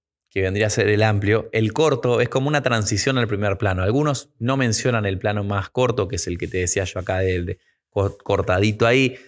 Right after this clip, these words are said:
ya el, el, el de busto lo asocian al primer plano, más cerrado, que, eh, por eso te digo que hay como estas aclaraciones. Eh, el primer plano, si no, también sería como hasta el límite del cual normalmente llegamos cuando hacemos cualquier sesión.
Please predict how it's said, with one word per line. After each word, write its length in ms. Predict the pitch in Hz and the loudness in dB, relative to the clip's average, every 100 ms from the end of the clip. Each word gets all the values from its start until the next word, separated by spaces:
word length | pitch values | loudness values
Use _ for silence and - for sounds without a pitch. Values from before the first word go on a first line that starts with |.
| _ _ | _ _
ya 420 | - 123 117 101 - | -2 0 0 -2 -2
el, 180 | 110 104 | 2 4
el, 200 | 101 90 | 2 2
el 180 | 101 101 | 0 2
de 120 | 98 | 2
busto 500 | 101 135 113 - 104 | 4 2 0 0 2
lo 100 | 95 | 2
asocian 360 | 90 120 110 104 | 2 0 0 -2
al 160 | 98 | -2
primer 340 | 90 95 98 95 | -2 -2 0 0
plano, 520 | 151 139 117 139 - _ | 0 0 0 -2 -6 _
más 180 | 101 101 | -8 -2
cerrado, 560 | - 131 135 110 113 - - _ _ | 0 2 2 2 0 -2 -14 _ _
que, 400 | - 156 156 _ _ _ | -2 -2 -2 _ _ _
eh, 280 | 107 104 101 | 0 2 2
por 100 | 123 | 2
eso 140 | 139 120 | 0 0
te 100 | 110 | 2
digo 180 | 127 | 2
que 80 | 113 | 2
hay 140 | 117 117 | 2 0
como 200 | 107 117 | -2 -2
estas 260 | - 110 | 0 0
aclaraciones. 840 | 104 - 104 95 - 110 90 82 - - - _ | -2 0 0 0 0 0 0 -2 -8 -20 -20 _
Eh, 340 | 101 104 104 101 - | 2 4 4 2 0
el 120 | 120 | 0
primer 260 | 113 160 180 | 2 2 2
plano, 460 | 170 170 139 101 _ | 2 2 0 -2 _
si 180 | - 120 | -2 2
no, 260 | 120 156 - | 2 2 -2
también 560 | 113 110 139 113 101 117 - - | -2 2 2 0 -4 -10 -12 -6
sería 340 | 101 107 131 | 0 2 2
como 200 | 131 107 | 2 2
hasta 320 | 92 90 - | 0 -2 0
el 80 | 107 | 2
límite 460 | 117 151 110 85 82 | 4 4 4 0 -2
del 240 | 101 92 | 0 0
cual 220 | 87 110 110 | 2 2 2
normalmente 560 | 104 104 101 104 101 | 0 0 0 0 0
llegamos 420 | 98 92 95 104 | 0 2 2 2
cuando 240 | 92 87 87 | 2 2 2
hacemos 300 | 82 98 92 | 0 0 0
cualquier 360 | 90 87 95 | 0 0 -2
sesión. 400 | 98 85 - 87 | 0 -2 0 -2